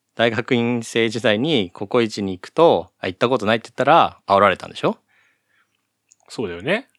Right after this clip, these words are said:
Speaker 1: そういうなんか経験はないかって感じじゃない？なんかあれを食ったことがないのは損してるみたいな。だからグラコロとかさ、エビフィレオはさ、割と、え、煽ってくる人いるじゃん。
Speaker 2: え、それ、そういうの毎回食べに行ってる？
Speaker 1: いや、グラコロはね、けど二年前ぐらいに初めて食べて、
Speaker 2: うん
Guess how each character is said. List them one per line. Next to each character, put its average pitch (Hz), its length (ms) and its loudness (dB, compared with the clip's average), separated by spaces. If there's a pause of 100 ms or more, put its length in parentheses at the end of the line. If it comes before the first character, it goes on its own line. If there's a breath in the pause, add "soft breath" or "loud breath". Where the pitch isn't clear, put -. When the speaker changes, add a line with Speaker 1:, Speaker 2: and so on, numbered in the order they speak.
Speaker 1:
そ 156 260 2
う 165 60 2
い 170 200 4
う 160 40 2
な 156 100 4
ん 127 80 0
か 92 120 -6
経 117 220 0
験 113 160 0
は 104 80 4
な 110 120 2
い 90 80 -4
か - 100 -6
っ - 40 -6
て - 100 -16
感 87 100 -10
じ 85 60 -16
じ 85 40 -18
ゃ 87 40 -20
な - 60 -20
い？ - 40 -20 (140)
な 90 60 -12
ん - 20 -18
か - 140 -16
あ 92 140 4
れ 120 100 0
を 147 40 4
食 - 200 -4
っ - 20 -16
た - 180 -2
こ 101 140 -6
と 92 100 -6
が 90 100 -4
な 98 160 -4
い 95 60 -4
の 82 160 -10
は - 240 -18 (140)
損 92 280 -4
し - 60 -12
て - 100 -12
る 82 80 -14
み 85 80 -20
た - 120 -20
い - 20 -20
な。 104 60 -14
だ 101 80 0
か 90 60 0
ら 87 60 -4
グ 95 140 -4
ラ 143 140 2
コ 143 140 2
ロ 139 100 2
と 135 100 -4
か - 140 -8
さ、 85 300 -14 (360 loud breath)
エ 110 100 0
ビ 123 140 0
フ 156 120 2
ィ - 20 6
レ 110 100 6
オ 90 80 0
は 80 100 -6
さ、 90 200 -4
割 110 180 0
と、 123 200 -2
え、 104 100 -4
煽 127 220 2
っ 165 60 -6
て - 100 -10
く - 20 -8
る - 60 -10
人 - 120 -14
い - 20 -8
る 101 100 -4
じ 85 60 -12
ゃ - 40 -14
ん。 - 60 -20 (200)
Speaker 2:
え、 226 180 6
そ 226 140 0
れ、 233 140 4
そ 247 100 -4
う 233 40 -2
い - 0 -
う - 20 -2
の 151 80 0
毎 156 100 2
回 175 120 2
食 185 160 -2
べ 151 80 0
に 107 60 -6
行 101 100 -10
っ - 40 -20
て 135 100 2
る？ 147 220 0 (480)
Speaker 1:
い 117 60 2
や、 107 40 0
グ 110 180 0
ラ 185 160 2
コ - 220 2
ロ 214 160 4
は 208 100 4
ね、 196 120 2
け 147 80 2
ど 101 60 4
二 101 220 -2
年 208 360 0
前 202 200 2
ぐ 190 60 0
ら 196 100 4
い 113 40 0
に 104 40 -2
初 101 240 -2
め 101 80 -2
て 87 60 -12
食 98 140 -8
べ 80 100 -12
て、 92 420 -10
Speaker 2:
う 143 40 -10
ん 107 300 -14